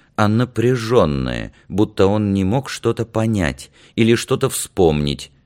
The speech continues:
Потом он сказал: «Непонятно это». «Что, Вадик?» мягко спросил Яр. «Непонятно, почему он погиб.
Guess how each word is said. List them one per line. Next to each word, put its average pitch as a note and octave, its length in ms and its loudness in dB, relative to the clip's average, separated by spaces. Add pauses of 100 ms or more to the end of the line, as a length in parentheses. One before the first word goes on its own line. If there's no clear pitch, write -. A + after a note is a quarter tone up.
(320)
Потом C3 340 0
он B2+ 140 -2
сказал: E2+ 640 0 (720)
«Непонятно B2+ 800 -2
это». G#2+ 440 -4 (680)
«Что, - 380 -2
Вадик?» C2+ 400 -2
мягко C#2+ 340 -6
спросил C2+ 480 -6
Яр. C2 320 -4 (840)
«Непонятно, F3 720 2
почему A#2+ 380 0
он G2+ 160 0
погиб. G#2+ 480 -2